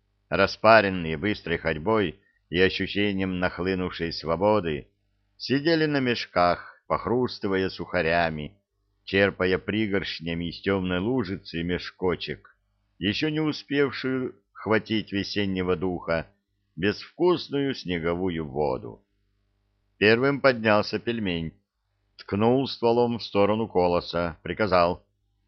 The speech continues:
«Поднимайся, Боров, идешь впереди нас. Ты», ствол указал на Упорова, «за ним. И предупреждаю, фартовый,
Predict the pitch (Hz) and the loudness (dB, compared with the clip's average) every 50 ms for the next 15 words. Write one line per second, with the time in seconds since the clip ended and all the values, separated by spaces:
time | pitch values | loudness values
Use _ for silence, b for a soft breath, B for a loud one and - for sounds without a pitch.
0 | _ _ _ _ _ _ _ _ _ _ _ - 85 82 71 76 85 104 117 127 | _ _ _ _ _ _ _ _ _ _ _ -2 -2 -2 -2 -4 -6 -6 -4 -2
1 | 135 143 143 135 117 - - 78 73 71 65 69 101 107 104 - 78 - - - | -2 -2 -2 -2 -4 -4 -4 -4 -4 -4 -2 2 4 4 4 4 0 -2 -4 -8
2 | - _ _ _ _ _ _ _ _ _ _ _ _ - - - 127 143 180 190 | -20 _ _ _ _ _ _ _ _ _ _ _ _ -4 -2 -2 0 2 2 2
3 | 180 135 131 - _ - 147 147 147 143 139 147 156 147 135 131 123 120 120 110 | 2 0 -2 -8 _ -2 0 0 0 -2 -2 -2 -2 0 0 0 2 2 0 -2
4 | - - - - - _ _ _ _ _ _ _ _ _ _ _ _ _ - 107 | -4 -12 -16 -18 -20 _ _ _ _ _ _ _ _ _ _ _ _ _ -2 0
5 | 110 113 117 123 123 _ _ _ _ _ _ _ _ _ _ - - - - 90 | 0 2 0 -2 -6 _ _ _ _ _ _ _ _ _ _ -16 -16 -12 -4 0
6 | 92 92 101 110 117 104 117 110 87 78 85 82 87 90 101 110 113 101 - 80 | 2 4 4 4 2 2 2 2 4 4 2 2 4 2 -2 -2 -4 -2 0 0
7 | 80 73 71 71 71 65 - _ _ _ _ _ _ _ _ _ _ _ _ _ | 2 2 0 -2 -4 -6 -8 _ _ _ _ _ _ _ _ _ _ _ _ _
8 | - 80 71 - 156 107 120 139 135 123 113 110 110 104 95 _ _ _ _ _ | -14 -12 -8 -2 0 0 0 0 -2 -2 -2 -2 -2 -4 -8 _ _ _ _ _
9 | _ _ _ _ - - 98 117 117 - - 143 160 147 139 160 156 127 - 156 | _ _ _ _ -4 0 2 2 2 0 0 -2 -2 0 0 0 0 0 -2 -2
10 | 160 160 143 135 135 143 143 175 170 160 110 71 - - - 98 98 95 101 - | 0 0 0 -2 -4 -2 0 0 2 2 0 -2 -2 -2 2 2 2 2 0 -4
11 | _ _ - 135 135 120 90 76 67 60 55 | _ _ -2 -2 0 0 -2 -4 -6 -8 -12